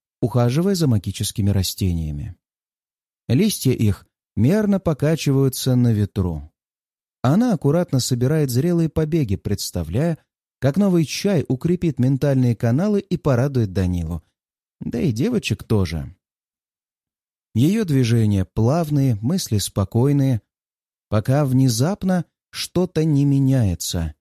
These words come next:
Ментальная связь с Данилой обрывается,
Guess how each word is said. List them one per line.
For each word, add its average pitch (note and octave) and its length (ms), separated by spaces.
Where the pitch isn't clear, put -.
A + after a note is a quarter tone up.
Ментальная D#3 500
связь C3+ 360
с A#2 100
Данилой B2+ 600
обрывается, D3 880